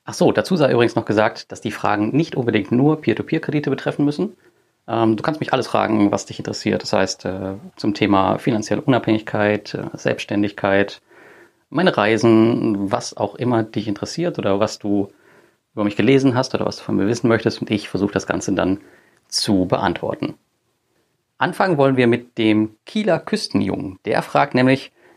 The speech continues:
„Hast du schon das alternative Besteuerungsmodell getestet?“ Und ja, ich hab's getestet.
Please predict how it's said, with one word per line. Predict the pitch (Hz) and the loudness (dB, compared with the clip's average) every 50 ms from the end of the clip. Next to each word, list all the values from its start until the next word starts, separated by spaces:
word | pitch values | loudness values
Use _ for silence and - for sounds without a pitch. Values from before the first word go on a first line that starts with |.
| _ _ _ | _ _ _
„Hast | - - 151 - - | -4 -4 -4 -2 -2
du | 202 | -2
schon | 196 - - 170 170 170 151 | 0 2 4 4 4 4 4
das | 131 120 117 - - - | 2 0 -2 -4 -8 -4
alternative | 117 139 143 151 127 123 120 - - 123 110 113 | -4 -2 0 0 0 0 0 0 -2 -2 0 0
Besteuerungsmodell | 98 107 - - - - 165 175 160 113 95 95 98 - - 107 - - - - | -2 -2 -4 -6 -6 -6 -2 0 0 0 0 -2 -4 -4 -6 -6 -4 -4 -4 -4
getestet?“ | - - - - - - - - - - - - _ _ _ _ _ _ _ _ _ _ _ _ _ _ _ _ | -6 -8 -8 -8 -8 -8 -10 -16 -18 -20 -20 -20 _ _ _ _ _ _ _ _ _ _ _ _ _ _ _ _
Und | - 110 110 113 117 107 - - - | 0 2 2 2 2 0 -4 -4 -2
ja, | - 110 135 - - - - - - - | 0 2 2 4 2 2 -2 -4 -14 -10
ich | - - | -4 -4
hab's | - - - | -4 -2 -2
getestet. | - - - - 104 - - 160 165 - - | -2 -2 -2 -2 -2 -2 -2 -2 -2 -4 -10